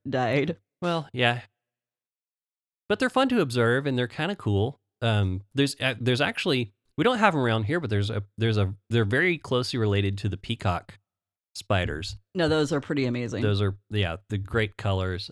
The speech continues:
Speaker 2: And, but there's actually, if you get real close to the jumping spiders, those of you who aren't terrified of 'em, if you look,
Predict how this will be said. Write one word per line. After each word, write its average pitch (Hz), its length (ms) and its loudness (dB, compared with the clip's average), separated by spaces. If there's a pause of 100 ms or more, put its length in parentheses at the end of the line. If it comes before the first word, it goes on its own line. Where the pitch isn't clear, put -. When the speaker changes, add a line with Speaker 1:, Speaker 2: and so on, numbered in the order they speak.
Speaker 2:
And, 87 320 -6 (800)
but 107 240 0 (480)
there's 127 260 0
actually, 139 300 0
if 110 100 -4
you 120 120 0
get 139 240 0
real 147 160 2
close 135 260 0
to 139 60 -8
the 117 80 -2
jumping 117 320 0
spiders, 101 440 0
those 104 200 0
of - 20 -2
you 104 80 -2
who 104 140 0
aren't 101 180 -2
terrified 113 380 -2
of 98 120 -2
'em, 101 80 -4
if 95 120 -8
you 107 120 -2
look, 131 260 -2